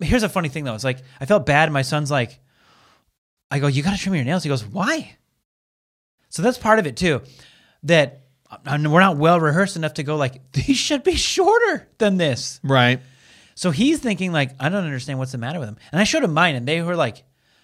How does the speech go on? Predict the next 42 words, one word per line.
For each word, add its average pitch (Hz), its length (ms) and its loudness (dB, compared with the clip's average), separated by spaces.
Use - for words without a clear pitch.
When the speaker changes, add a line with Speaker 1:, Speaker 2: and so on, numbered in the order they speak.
Speaker 1:
I'll 170 180 4
admit, 139 460 -2
I 160 200 0
do 180 160 -2
the 170 100 -2
thing 131 580 -4
more 135 260 -2
often 127 300 -4
than 123 120 -6
I 107 120 -8
want 127 380 -4
to 101 400 -12
when 131 140 -4
I 123 60 -2
trim 123 220 -6
my 117 80 -4
nails, 107 340 -10
where, 117 260 -2
like, 110 300 -6
you 147 140 -2
notice 147 340 4
them 160 120 0
one 151 140 2
day 156 80 2
and 160 80 2
you're 156 100 0
like, 107 180 -2
"Oh, 113 40 -12
I 104 220 -8
gotta 110 180 -6
trim 135 180 -4
my 110 100 -4
nails." 107 380 -8
And 127 100 -4
then, 131 100 -2
like, 107 140 -10
three 117 340 -10
days 110 240 -8
later, 101 240 -10
you 92 140 -12
do 87 180 -14
it 98 180 -12